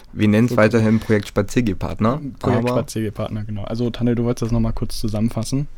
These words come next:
Speaker 2: damit wir da noch mal ein bisschen
Speaker 1: Genau.
Speaker 2: die Leute motivieren können, da mitzumachen.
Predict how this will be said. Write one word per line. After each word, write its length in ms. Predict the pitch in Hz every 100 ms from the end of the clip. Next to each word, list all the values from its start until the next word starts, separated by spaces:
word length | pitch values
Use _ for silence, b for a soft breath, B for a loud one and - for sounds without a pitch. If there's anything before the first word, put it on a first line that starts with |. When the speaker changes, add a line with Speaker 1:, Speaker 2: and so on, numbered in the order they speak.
| -
Speaker 2:
damit 300 | 113 113 -
wir 220 | 110 110 -
da 120 | 110
noch 140 | 113 113
mal 180 | 107
ein 140 | 107 110
bisschen 400 | 117 - 113 110 - B B B B B B -
Speaker 1:
Genau. 340 | 95 82 85 -
Speaker 2:
die 60 | 113
Leute 260 | 113 113 117
motivieren 540 | 117 113 113 117 117
können, 220 | 110 107
da 140 | 101 101
mitzumachen. 540 | 101 - 104 101